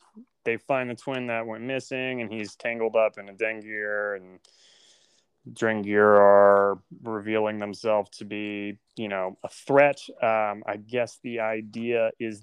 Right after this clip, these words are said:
that when the first Drengir, like, the head of the hive mind, was aw-, awoken,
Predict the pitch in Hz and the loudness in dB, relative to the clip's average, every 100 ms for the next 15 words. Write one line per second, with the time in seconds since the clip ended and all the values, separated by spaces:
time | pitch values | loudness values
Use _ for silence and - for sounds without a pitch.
0 | 110 110 113 113 113 - - - _ _ | -8 0 0 0 -4 -12 -20 -20 _ _
1 | _ _ _ _ _ 107 104 113 110 101 | _ _ _ _ _ -8 -4 -2 -2 -2
2 | 107 98 - _ _ 123 127 - - - | -2 -2 -4 _ _ 2 2 0 -10 -20
3 | - _ _ _ _ _ _ _ _ - | -20 _ _ _ _ _ _ _ _ -4
4 | 120 127 117 120 123 120 117 135 135 - | -2 0 -2 2 4 6 4 0 -12 -8
5 | 95 - 101 117 120 113 110 107 110 110 | -6 -6 0 4 4 4 4 4 2 0
6 | 113 110 113 104 107 104 98 104 - 101 | -4 -6 -6 -6 -6 -6 -6 -8 -6 -4
7 | 101 113 107 - 117 117 | 0 0 0 -4 -2 -4